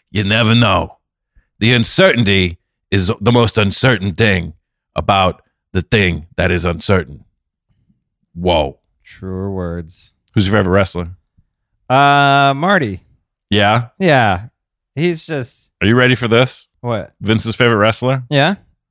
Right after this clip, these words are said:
Speaker 1: Will Ospreay.
Speaker 2: Oh my God.
Speaker 1: Can you fucking believe it?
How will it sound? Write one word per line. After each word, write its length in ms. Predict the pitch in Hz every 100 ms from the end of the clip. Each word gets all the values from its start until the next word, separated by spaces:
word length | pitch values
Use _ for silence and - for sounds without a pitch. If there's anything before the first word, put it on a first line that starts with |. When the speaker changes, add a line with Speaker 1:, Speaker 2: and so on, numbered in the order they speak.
| _
Speaker 1:
Will 220 | - 104 110
Ospreay. 500 | 98 90 - - - _ _ _ _ -
Speaker 2:
Oh 400 | 254 311 247 143
my 380 | 117 107 101 - _ _ _ -
God. 640 | 220 226 160 110 104 113
Speaker 1:
Can 140 | 156 147
you 120 | 160
fucking 640 | - - 175 - 175 175
believe 360 | 156 143 143 151
it? 220 | 190